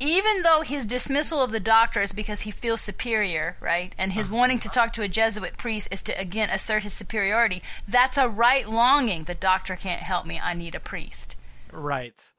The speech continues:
Speaker 2: And his, even his search for meaning there, like, there needs to be meaning in this death, and he keeps getting thwarted, um, which is hilarious. Each time it's hilarious to me. Um,
Speaker 1: <laughs> Yeah,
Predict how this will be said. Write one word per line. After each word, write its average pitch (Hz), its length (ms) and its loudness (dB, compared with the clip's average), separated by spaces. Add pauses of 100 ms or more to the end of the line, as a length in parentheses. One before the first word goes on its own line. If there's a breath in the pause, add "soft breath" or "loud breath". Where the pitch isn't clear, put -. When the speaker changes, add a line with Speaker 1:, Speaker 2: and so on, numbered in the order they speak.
(360)
Speaker 2:
And 226 140 4
his, 220 220 -2
even 240 260 -2
his 202 140 -2
search 202 200 -4
for 185 140 -6
meaning 156 380 -6
there, 120 340 -10 (100)
like, 131 280 -10
there 156 160 -4
needs 170 260 -8
to 165 80 -16
be 156 140 -8
meaning 160 300 -6
in 135 100 -10
this 131 180 -14
death, 135 240 -8
and 143 100 -8
he 147 60 -8
keeps 143 240 -12
getting 131 240 -8
thwarted, 143 640 -8 (460 soft breath)
um, 123 460 -10 (400)
which 175 240 -6
is 147 100 -6
hilarious. 143 840 -4
Each 190 200 -10
time 180 280 -2
it's 117 100 -12
hilarious 120 540 -14
to - 100 -18
me. 117 220 -14 (520 loud breath)
Um, 127 360 -8
Speaker 1:
<laughs> - 20 -14
Yeah, 339 180 6